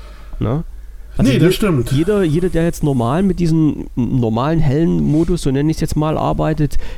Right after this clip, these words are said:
Speaker 1: äh, ja, der, der sagt jetzt wahrscheinlich auch, „Hä, Dark Modus, was ist denn das für ein Scheiß?“ Also so quasi so ein bisschen, wie ich früher, äh, gesprochen habe. Ähm, kann ich sagen, probiert's einfach mal aus.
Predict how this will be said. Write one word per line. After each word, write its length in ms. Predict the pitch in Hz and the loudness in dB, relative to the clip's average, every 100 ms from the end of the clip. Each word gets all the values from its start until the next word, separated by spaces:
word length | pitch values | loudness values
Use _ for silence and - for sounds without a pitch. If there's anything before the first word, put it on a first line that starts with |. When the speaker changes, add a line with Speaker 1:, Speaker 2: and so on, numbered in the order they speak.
| - - | -4 -2
Speaker 1:
äh, 520 | 127 123 117 113 - | 0 0 0 0 0
ja, 260 | 113 104 98 - | 0 -2 -2 -4
der, 160 | 107 | -2
der 160 | - 104 | 0 -2
sagt 320 | 101 107 - | -2 -4 -4
jetzt 180 | 117 - | -2 -2
wahrscheinlich 440 | 113 113 113 110 | -2 0 -2 -2
auch, 180 | 131 135 | -2 0
„Hä, 140 | 104 117 | -2 -2
Dark 220 | 104 123 | -2 -2
Modus, 240 | 139 139 | -2 0
was 140 | 123 110 | -2 -2
ist 80 | 117 | -4
denn 80 | |
das 120 | 117 - | -4 -4
für 120 | 123 | -4
ein 80 | 117 | -2
Scheiß?“ 240 | 135 147 | -2 -2
Also 160 | 127 120 | 0 0
so 100 | 127 | 0
quasi 300 | 139 156 147 | 0 0 0
so 120 | 135 | 0
ein 60 | 131 | 0
bisschen, 280 | 147 151 | 0 0
wie 60 | 123 | 0
ich 120 | - | 0
früher, 720 | - 175 165 160 123 135 139 - | 0 0 2 0 0 0 -2 -4
äh, 360 | - - - | -8 -14 -6
gesprochen 420 | 139 - 143 170 | -2 -2 -2 0
habe. 400 | 151 147 147 151 - - - - | 0 2 0 0 -2 -8 -12 -4
Ähm, 460 | 123 120 123 120 113 - - | -2 0 2 2 0 -4 -2
kann 100 | - | 0
ich 40 | 143 | 0
sagen, 200 | 143 120 | 0 -2
probiert's 340 | 135 139 208 | 0 0 0
einfach 240 | 165 - 147 | -2 0 0
mal 180 | 139 - | -2 0
aus. 380 | 156 147 - | 0 -2 -4